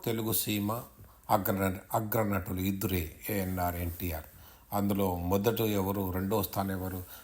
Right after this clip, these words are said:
ఒకరికొకరు పంచుకునేవారు. వన్, వన్ ఇయర్ ఏఎన్ఆర్ అగ్రస్థానంలో ఉంటే, మరో సంవత్సరం ఎన్టీఆర్ అగ్రస్థానంలో ఉండి, ఆ రకంగా పోటీ పోటీగా, పో-, పోటాపోటీగా వచ్చిన వీరు, వారికే అభిమానులు ఉండేవారు.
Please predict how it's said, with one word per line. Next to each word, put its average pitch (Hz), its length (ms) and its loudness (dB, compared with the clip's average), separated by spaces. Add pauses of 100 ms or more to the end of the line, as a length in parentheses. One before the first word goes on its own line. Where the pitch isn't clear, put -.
(160)
ఒకరికొకరు 98 580 0
పంచుకునేవారు. 101 720 0
వన్, 95 300 0 (380)
వన్ 107 180 2
ఇయర్ 113 200 4
ఏఎన్ఆర్ 104 500 2
అగ్రస్థానంలో 95 600 -2
ఉంటే, 95 220 -6
మరో 95 280 0
సంవత్సరం 95 540 -2
ఎన్టీఆర్ 95 400 -2
అగ్రస్థానంలో 90 720 -6
ఉండి, 95 260 -8 (380)
ఆ 127 120 10
రకంగా 117 380 0
పోటీ 117 320 0
పోటీగా, 101 460 -2
పో-, 110 360 0
పోటాపోటీగా 107 680 -2
వచ్చిన 98 280 -2
వీరు, 117 300 0
వారికే 101 500 4
అభిమానులు 127 420 4
ఉండేవారు. 98 400 -2